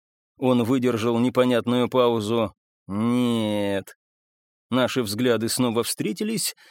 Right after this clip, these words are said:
заговорил он медленно, чуть напевно, будто цитируя древний трактат. «У таких созданий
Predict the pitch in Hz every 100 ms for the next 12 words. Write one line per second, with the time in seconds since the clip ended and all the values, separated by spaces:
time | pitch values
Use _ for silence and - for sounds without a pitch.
0 | _ 98 123 135 160 120 117 117 113 165
1 | 202 202 208 196 180 127 120 117 117 -
2 | 214 170 190 180 - - - 123 147 -
3 | 139 - 139 147 135 131 123 117 143 120
4 | 127 113 127 - 156 117 - _ _ _
5 | _ _ _ _ _ 110 120 139 143 127
6 | 208 - 165 160 104 92 135 196 214 214
7 | 180